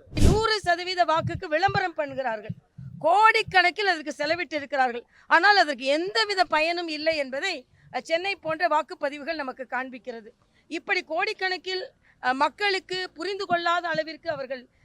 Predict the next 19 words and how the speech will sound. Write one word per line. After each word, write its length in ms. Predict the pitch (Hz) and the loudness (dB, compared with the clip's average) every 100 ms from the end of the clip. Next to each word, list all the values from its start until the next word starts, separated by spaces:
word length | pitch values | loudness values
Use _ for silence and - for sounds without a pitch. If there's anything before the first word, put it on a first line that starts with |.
| - | -12
செலவு 360 | 262 311 381 | -6 -4 -4
செய்வதை 400 | 349 311 277 233 220 | -4 -4 -4 -8 -8
விட 380 | 233 285 320 - _ _ - | -2 -2 -2 -8 _ _ -4
மக்களுக்கான 680 | 254 294 415 403 - 359 370 | -2 0 0 0 2 0 2
வாக்குகள் 640 | 262 302 349 440 403 403 | 2 0 0 -2 0 0
இருக்கிறதா 580 | 339 349 349 330 320 320 | 0 -4 -2 0 2 0
என்று 300 | 302 320 381 | -2 -6 -4
மறுபடியும் 440 | 294 320 381 392 | -2 -2 -4 -4
மறுபடியும், 540 | 330 302 311 320 302 233 _ _ - | -2 -4 -6 -10 -12 -16 _ _ -6
அ, 160 | 254 277 | -4 -4
சென்று 360 | 302 320 359 | -6 -8 -8
பார்த்து, 500 | - 294 339 - 392 403 | -4 -2 -2 -4 -6 4
இப்போ 240 | - 302 277 | 6 6 4
ஆளுங்கட்சிக்கு 500 | 330 370 339 277 294 | 4 0 -6 -4 0
ஆதரவு 340 | 311 330 311 | 0 0 -2
வந்தா 140 | 311 | -4
பெரும்பாலும் 440 | 359 302 311 320 311 | -6 -4 -2 -2 0
வாக்களிக்க 400 | 285 320 311 254 | -2 -2 -6 -4
வரமாட்டேன்றாங்களா? 800 | 262 294 254 214 208 208 220 | -4 -4 -10 -12 -14 -12 -4